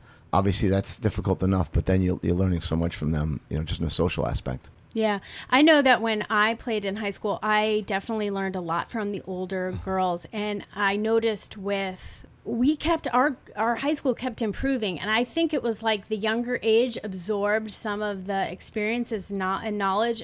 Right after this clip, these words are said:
Speaker 2: of the generation before us, or, like, not the generation, but the couple years older than us. And then we took that into our game. And then the players that were younger than us could kind of take that,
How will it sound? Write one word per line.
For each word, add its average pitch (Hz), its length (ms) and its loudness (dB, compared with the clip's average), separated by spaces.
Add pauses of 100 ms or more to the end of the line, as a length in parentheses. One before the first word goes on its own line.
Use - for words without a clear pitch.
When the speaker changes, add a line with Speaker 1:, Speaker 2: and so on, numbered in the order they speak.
Speaker 2:
of 202 380 -4
the 190 280 -4 (220)
generation 202 640 -2
before 196 340 -2
us, 262 160 0
or, 196 160 -4
like, 175 220 -4
not 247 180 -4
the 214 60 -6
generation, 175 480 -4
but 170 100 -4
the 190 60 -8
couple 202 420 -4
years 196 420 -4
older 196 280 -2
than 247 160 0
us. 285 220 -2 (360)
And 226 100 2
then 247 120 6
we 262 100 2
took 254 220 -4
that 214 180 2
into 208 280 -2
our 196 120 2
game. 185 300 -4
And 175 100 -4
then 190 120 -4
the 202 80 -4
players 220 340 2
that 208 160 -4
were 208 100 -2
younger 208 380 -2
than 196 200 -2
us 190 360 0
could 214 200 -8
kind 202 220 -4
of 175 120 -8
take 220 320 -4
that, 202 340 0